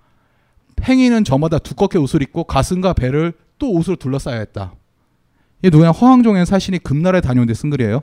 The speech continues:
그 다음에 한국 사람이 쓴 거죠. 항세우가 쓴 글이에요.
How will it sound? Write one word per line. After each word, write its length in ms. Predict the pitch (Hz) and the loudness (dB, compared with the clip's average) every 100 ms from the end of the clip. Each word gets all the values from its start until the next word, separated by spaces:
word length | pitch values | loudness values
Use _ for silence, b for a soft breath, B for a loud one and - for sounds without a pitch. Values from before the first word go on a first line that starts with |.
| - | -2
그 100 | 131 | 0
다음에 380 | 135 127 180 - _ _ _ _ _ _ _ | 2 2 0 -4 _ _ _ _ _ _ _
한국 300 | - 247 247 | -6 -6 -2
사람이 240 | 208 170 | -2 -2
쓴 140 | 147 131 | -2 -4
거죠. 260 | 113 151 - _ _ _ _ _ - | -2 -4 -8 _ _ _ _ _ -10
항세우가 480 | 254 247 233 196 | -2 0 2 2
쓴 180 | 139 131 | 2 -2
글이에요. 520 | 113 110 101 95 135 | -6 -6 -6 -6 -6